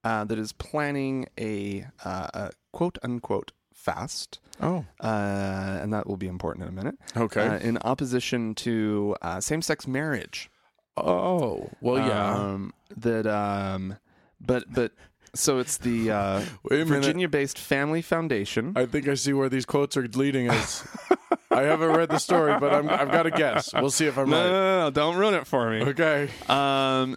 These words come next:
Speaker 1: so they're, they're getting ready. They've called everybody. They're saying, "Okay, we're gonna fast for forty days."
Speaker 2: Oh.
Speaker 1: Uh, well, it's forty days of prayer, fasting, and repentance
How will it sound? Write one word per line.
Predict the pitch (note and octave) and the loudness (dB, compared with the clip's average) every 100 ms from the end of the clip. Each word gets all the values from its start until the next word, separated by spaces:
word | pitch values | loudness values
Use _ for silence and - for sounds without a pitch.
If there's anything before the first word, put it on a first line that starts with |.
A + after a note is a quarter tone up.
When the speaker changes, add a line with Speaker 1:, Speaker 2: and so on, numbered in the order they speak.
| - | -2
Speaker 1:
so | - D#3+ D3 C#3+ | 2 4 4 2
they're, | C#3+ C#3 B2+ | 2 0 0
they're | C3+ | -2
getting | B2 D#3+ F3+ | 0 0 2
ready. | E3 C#3 C#3+ C#3+ | 2 2 2 0
They've | B2 A#2+ A2+ - | 0 0 0 -2
called | - D3 D3 | -2 0 2
everybody. | C#3+ C#3 C3+ C3 - | 0 0 0 0 0
They're | A#2 A#2 | -2 -2
saying, | - A#2 G#2+ | 0 -2 -2
"Okay, | - G#2 | -2 0
we're | G#2 | 0
gonna | A2 G#2 | -2 -4
fast | - C3 B2 C#3 - - - - - | 0 0 0 -2 -2 -4 -8 -20 -20
for | - - | -10 -10
forty | - - - D3+ E3+ E3+ F3 E3+ - - A#2+ | -10 -14 -4 0 2 0 -2 -4 -8 -10 -2
days." | B2 G2+ F2 - - - _ - - _ _ - | -2 -2 -6 -8 -10 -14 _ -16 -16 _ _ -4
Speaker 2:
Oh. | G2+ C#3+ | 0 2
Speaker 1:
Uh, | A#2 A2 | 2 0
well, | C3 | 0
it's | B2 | -2
forty | - E3+ F3+ | 0 0 2
days | E3+ C#3 A#2+ | 2 2 0
of | G2 | -6
prayer, | - D3+ D3 D3 | -2 0 0 -2
fasting, | - C3 A#2+ - B2 A#2+ | -2 -2 -2 -2 -2 -2
and | G#2 G2 | -4 -4
repentance | G2 - C3+ G2+ F2+ - - - | -6 -4 -4 -4 -10 -8 -6 -6